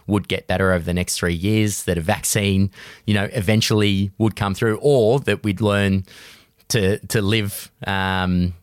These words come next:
to live with, you know, a, a virus and, and a pandemic, and, and, and that, you know, we'd get through that part of things. So, you know, it wasn't, it wasn't without risk,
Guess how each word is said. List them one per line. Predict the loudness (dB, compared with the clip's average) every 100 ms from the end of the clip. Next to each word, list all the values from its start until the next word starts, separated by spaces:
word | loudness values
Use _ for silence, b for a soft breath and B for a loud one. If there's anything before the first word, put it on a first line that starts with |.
| _
to | -2
live | 0 0 -2 -2
with, | -2 -2 -14 -6
you | 0
know, | 2 2
a, | 0 -6 -8 -14 -10
a | -6
virus | -2 0 2 0 2
and, | 2 0 B B B
and | -6
a | -2
pandemic, | -2 0 2 0 0
and, | 0 0
and, | 0 0 -2 -2
and | 0
that, | 0 0 _ _
you | -2
know, | 0 0 -4
we'd | -10 -6 -2 -2
get | -2 -6
through | -2 0 0
that | -2 -2
part | -4
of | -2
things. | -4 -4
So, | -2 -2 -2 B B B
you | 0
know, | 0
it | 0
wasn't, | 0 2 -2 -4 -2
it | 2
wasn't | 2 2 0
without | 0 0 -2 0
risk, | 0 0 -4